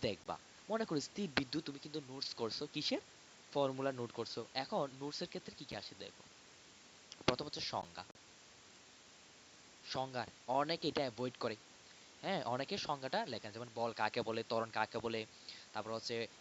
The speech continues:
বেগ কাকে বলে, ঠিক আছে? So, এই সংজ্ঞাগুলো অনেকেই লেখে না।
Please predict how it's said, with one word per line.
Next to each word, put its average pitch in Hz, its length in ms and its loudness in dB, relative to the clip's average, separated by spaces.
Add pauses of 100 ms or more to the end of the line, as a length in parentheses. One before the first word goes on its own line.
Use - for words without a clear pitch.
(200)
বেগ 123 160 4 (120)
কাকে 120 260 0
বলে, 113 300 2 (100)
ঠিক 127 120 0
আছে? 165 220 0 (340)
So, 139 120 -2
এই 165 180 4
সংজ্ঞাগুলো 139 480 0
অনেকেই 131 340 -2
লেখে 95 280 -6
না। 85 100 -10